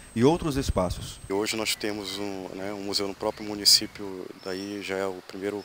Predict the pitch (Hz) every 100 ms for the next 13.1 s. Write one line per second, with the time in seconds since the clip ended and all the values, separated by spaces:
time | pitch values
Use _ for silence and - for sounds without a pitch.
0 | - 107 98 98 - - 90 - - -
1 | - - - - 123 - 170 139 170 170
2 | 143 - 120 117 - - - - - 92
3 | 110 113 131 - - 143 131 123 117 147
4 | 156 113 123 107 98 101 101 95 98 95
5 | 92 - 139 139 - 123 104 101 117 104
6 | 98 - 98 90 - 95 92 90 90 90
7 | - 120 139 - - - - - - 107
8 | 131 - 123 127 139 147 117 - - -
9 | - 110 120 117 123 107 98 92 - 170
10 | 180 160 120 - - 139 - 110 110 120
11 | - 117 123 160 - 131 123 - 117 107
12 | 101 95 95 98 101 - 110 117 110 113